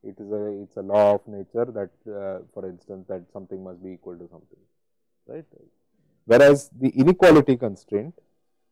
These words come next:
is usually a human requirement. You don't want to ex-, be, you are a, you have a certain tolerance for,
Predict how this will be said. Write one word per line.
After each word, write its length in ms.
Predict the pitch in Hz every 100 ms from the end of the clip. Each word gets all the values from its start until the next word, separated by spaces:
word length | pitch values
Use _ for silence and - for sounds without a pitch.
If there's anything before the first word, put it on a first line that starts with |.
| _ _ _ 165 -
is 160 | 123
usually 420 | 123 123 120 135 143
a 80 |
human 320 | 131 135 127 117
requirement. 520 | 98 - 87 80 _ _ _ _ _ _
You 120 | 113
don't 260 | 110 123 131
want 380 | 113 113 113 -
to 240 | 113 110
ex-, 220 | 98 _ _ 107 101
be, 200 | 107 110 80 _ _ _ _ 82
you 220 | 98 110 117
are 180 | 113 113 110
a, 160 | 113
you 140 | 113 117
have 160 | 113
a 80 | 113
certain 380 | - 107 117 110
tolerance 520 | 110 110 117 113 110 -
for, 220 | 104 95